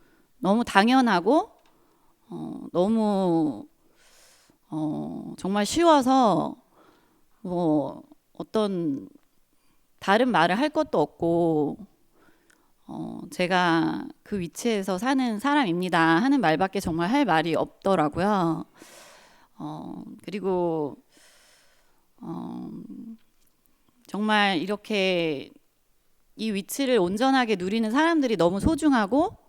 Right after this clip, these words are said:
정말 같은 위치에 있기 때문에 같은 언어로 연합이 되는 거더라고요. 그래서 저는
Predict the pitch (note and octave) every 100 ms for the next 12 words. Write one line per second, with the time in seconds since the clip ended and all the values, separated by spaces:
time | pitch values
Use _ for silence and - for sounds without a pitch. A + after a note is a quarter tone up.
0 | _ _ _ _ _ _ _ _ _ _
1 | _ - B3+ B3 A#3 - F4 G#3+ E3+ -
2 | G3 A#3+ A3+ A#3+ A3+ G3+ - - G3 -
3 | D#4+ F#3+ F3+ A3+ A3 G3 F#3+ D#3+ B2 -
4 | _ _ - _ _ E3+ G3 D4+ C#4+ G#3+
5 | F3 F#3+ F3 D#3 E3+ D#3+ D#3 G3 G#3+ D#3
6 | C#3+ - _ - _ _ _ _ _ _
7 | A#3+ A#3 G#3+ A#3 B3+ B3 A#3 G#3 F3 C#3+